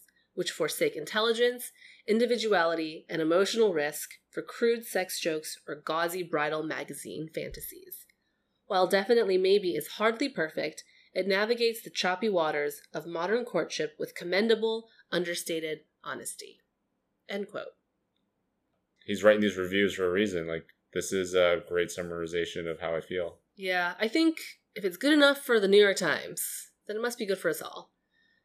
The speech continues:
Speaker 1: And then I wanna close with, which we didn't mention at all, is the tender relationship between father and daughter, between Will and Maya. I think it'd be nice if we saw more of these kinds of relationships depicted on screen.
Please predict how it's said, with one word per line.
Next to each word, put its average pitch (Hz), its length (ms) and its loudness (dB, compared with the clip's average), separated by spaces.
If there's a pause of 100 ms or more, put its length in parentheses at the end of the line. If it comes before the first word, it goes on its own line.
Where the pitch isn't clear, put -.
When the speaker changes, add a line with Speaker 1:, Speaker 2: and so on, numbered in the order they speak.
(220)
Speaker 1:
And 240 120 0
then 262 100 8
I 254 80 4
wanna 285 260 4
close 208 520 4
with, 170 420 0 (420)
which 175 180 -2
we 185 80 -4
didn't 180 160 4
mention 156 280 0
at 131 100 -4
all, 147 380 -4 (280)
is 185 380 0 (340)
the 202 80 2
tender 262 320 0
relationship 185 560 0
between 160 360 -4
father 147 360 -4
and 139 80 -10
daughter, - 420 -14 (300)
between 185 440 0
Will 185 240 4
and 151 440 -6
Maya. 147 360 -10 (440)
I 165 60 -16
think 202 380 -4 (260)
it'd 185 120 -6
be 214 120 2
nice 247 260 0
if 208 120 -2
we 190 80 -6
saw 175 220 -6
more 160 220 -8
of 160 60 -10
these - 140 -10
kinds 175 260 -8
of 175 80 -12
relationships 160 560 -6
depicted 156 360 -8
on 156 140 -12
screen. 147 540 -12